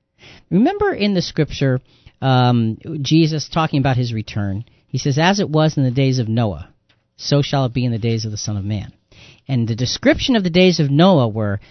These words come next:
that the thoughts of man, the imaginations of men were evil continually.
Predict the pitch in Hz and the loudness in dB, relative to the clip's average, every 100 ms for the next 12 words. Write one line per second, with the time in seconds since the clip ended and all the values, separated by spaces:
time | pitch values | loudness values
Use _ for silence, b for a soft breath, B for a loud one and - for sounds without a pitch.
0 | b 131 - - 202 220 254 - - 190 | b -8 -6 0 4 6 4 -2 -4 -2
1 | 180 175 151 120 113 131 127 156 226 233 | 0 2 2 0 -2 0 2 4 2 2
2 | 220 208 185 170 165 160 147 135 - 180 | -2 -2 -2 0 2 2 2 -2 -2 0
3 | 202 190 190 185 - _ _ - 127 - | 2 2 2 2 -2 _ _ 0 0 2
4 | 151 123 101 73 60 | 0 0 -2 -8 -16